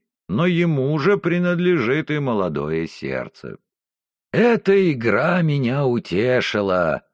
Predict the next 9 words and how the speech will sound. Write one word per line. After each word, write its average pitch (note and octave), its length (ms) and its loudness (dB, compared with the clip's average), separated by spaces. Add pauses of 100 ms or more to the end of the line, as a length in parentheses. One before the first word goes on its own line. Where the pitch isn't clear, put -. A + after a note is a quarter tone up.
услышал C#3+ 720 -2
я C3+ 180 0
после C3+ 480 -2
того, C3+ 360 0
как A#2+ 180 -4
он C3 160 -2
сердечно B2+ 760 -4
поприветствовал B2+ 1160 -2
Раффлса. D#2 720 -4